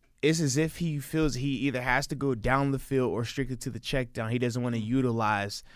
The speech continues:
those tight ends. And there have been times where they've been open. So I think that putting more of a focus, more of a conscientious effort to involve those guys. And Randy Fichtner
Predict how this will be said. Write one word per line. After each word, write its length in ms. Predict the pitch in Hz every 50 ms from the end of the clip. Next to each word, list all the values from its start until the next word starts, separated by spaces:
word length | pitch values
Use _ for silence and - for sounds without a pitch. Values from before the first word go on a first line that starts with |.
| - - - _ _ _ -
those 360 | - 113 123 131 131 123 117 -
tight 260 | - 131 117 117 127
ends. 220 | 147 147 143 127
And 160 | 147 143 135
there 160 | 143 165 190 185
have 220 | 170 180 180 180
been 160 | 175 175 170
times 260 | - 180 170 160 147
where 60 | 143 135
they've 180 | 151 156 147
been 180 | 135 143 131 -
open. 360 | - 139 208 - - - - - - _ _ _ _ _ _ _ _ _ _ _ _ _ _
So 260 | - - - 175 160
I 160 | 104 135 151
think 340 | 147 - - 190 208 202 - -
that 320 | - 139 147 143 135 - - _ _ _ _ _ _ _ - 135 - -
putting 320 | - 180 - - 170 147
more 280 | 143 151 156 165 160 -
of 240 | 143 156 143 104
a 300 | - 131 147 143 143 143
focus, 580 | 131 - - - - 156 160 151 - 131 117 117
more 220 | 123 139 151 151 -
of 240 | 139 147 139 131 -
a 380 | - 139 143 143 139 135 131 - - - - - - - - -
conscientious 640 | - 165 160 160 147 156 151 156 - 143 127 - - -
effort 460 | 135 151 147 - - 139 127 110 - -
to 340 | - - - 160 147 139 113 -
involve 580 | 131 131 120 107 107 127 147 156 156 147 131 127
those 240 | 127 120 113 104
guys. 720 | 104 127 135 151 143 123 113 104 104 101 110 - - - - _ _ _ _ _ _ - - - -
And 160 | 175 208 220
Randy 200 | 240 247 240 220
Fichtner 440 | - - 143 - 214 185 175 165